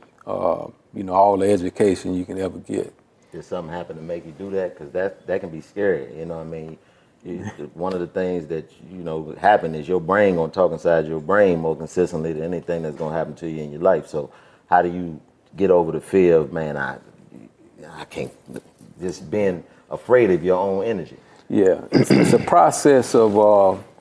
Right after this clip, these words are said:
Speaker 1: your relationship with the Creator. You know what I mean? You know, uh, the stronger that relationship, uh, is, then things make more sense to you when he's speaking inside of you.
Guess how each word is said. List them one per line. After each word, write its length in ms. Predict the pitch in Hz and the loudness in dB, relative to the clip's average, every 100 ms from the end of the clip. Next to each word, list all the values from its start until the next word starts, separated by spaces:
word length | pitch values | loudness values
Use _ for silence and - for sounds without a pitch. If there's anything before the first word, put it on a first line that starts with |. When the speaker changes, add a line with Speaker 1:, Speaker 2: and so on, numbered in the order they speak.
| _ _ | _ _
Speaker 1:
your 220 | 120 120 | 4 6
relationship 680 | 110 110 123 117 104 - 110 | 8 6 4 4 -2 2 4
with 180 | 104 101 | 4 0
the 60 | - | -2
Creator. 520 | - 113 110 90 - - _ _ _ _ _ _ - | 0 4 4 4 -2 -12 _ _ _ _ _ _ -14
You 100 | 98 | -8
know 100 | 101 | -6
what 40 | |
I 40 | 98 | -6
mean? 460 | 101 101 101 98 | -6 -4 -6 -6
You 60 | 101 | -6
know, 360 | 101 98 87 - - | -6 -4 -6 -8 -10
uh, 200 | 95 92 | -6 -6
the 100 | - | -8
stronger 680 | - - 135 135 120 110 107 - _ _ | -10 2 4 6 4 2 0 -10 _ _
that 200 | 123 123 | 4 6
relationship, 880 | 113 107 104 - 95 - 107 95 - _ _ _ _ _ - | 4 4 2 0 -8 -2 2 2 0 _ _ _ _ _ -8
uh, 180 | 101 90 | -6 -2
is, 420 | 117 117 104 95 | 2 4 2 -2
then 440 | 107 107 98 92 85 _ | -6 -6 -6 -10 -14 _
things 320 | 120 110 101 | -6 -4 -4
make 220 | 104 107 | -4 -4
more 280 | 98 104 98 | -2 -4 -4
sense 360 | - 123 110 - | -2 -2 -2 -2
to 100 | 101 | -6
you 320 | 95 92 98 _ _ _ _ - | -4 -6 -10 _ _ _ _ -12
when 240 | 98 98 | -8 -4
he's 160 | 98 - | -6 -8
speaking 420 | - 107 101 92 | -4 -4 -4 -12
inside 480 | 90 - 92 85 - | -12 -4 -4 -4 -12
of 80 | |
you. 120 | - | -16